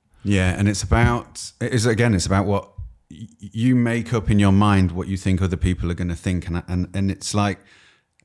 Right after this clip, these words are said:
the multimillionaire will never dig on you for starting a business. The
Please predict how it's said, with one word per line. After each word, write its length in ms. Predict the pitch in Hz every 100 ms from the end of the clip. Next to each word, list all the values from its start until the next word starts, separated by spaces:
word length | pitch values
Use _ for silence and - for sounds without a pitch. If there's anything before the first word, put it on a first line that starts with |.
| _ -
the 200 | 87 101
multimillionaire 960 | 110 107 104 104 101 95 90 87 - 87
will 140 | 95
never 640 | 98 98 104 104 95 92 92 - _ _ -
dig 180 | 104 95
on 160 | 92
you 140 | 92 90
for 160 | 92
starting 320 | - 92 87 87
a 40 |
business. 600 | 90 90 82 76 - - _
The 240 | 90 98